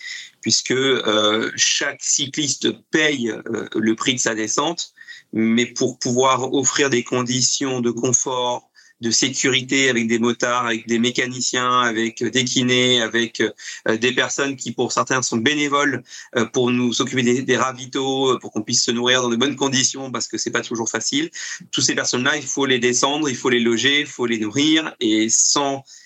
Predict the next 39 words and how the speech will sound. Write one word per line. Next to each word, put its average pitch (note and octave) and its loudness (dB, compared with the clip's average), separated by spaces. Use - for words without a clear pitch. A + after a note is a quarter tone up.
la A2 0
participation C3 -2
active B2 -6
de A2+ -2
nos A#2 2
sponsors, C3+ 0
on A2+ -4
pourrait A2+ 2
pas, C3+ 2
euh, A2 -4
arriver A2+ 2
à, G2+ 0
à - -4
proposer B2 0
ce - 0
niveau, A2+ 2
euh, G2+ 0
de G#2 0
confort A#2 0
et, G2 -2
et, B2 2
et A#2+ 4
de A2+ 2
qualité. C#3 -4
Et - -2
donc A2 0
voilà, G#2 -2
c'est G#2 0
un G#2 2
moment A2+ 2
important A#2+ 0
aussi C#3 0
pour, A2+ 2
euh, A2 0
tous C3+ -4
les B2 2
remercier. A#2+ 0
Beaucoup, C3 -2
euh, G#2 -2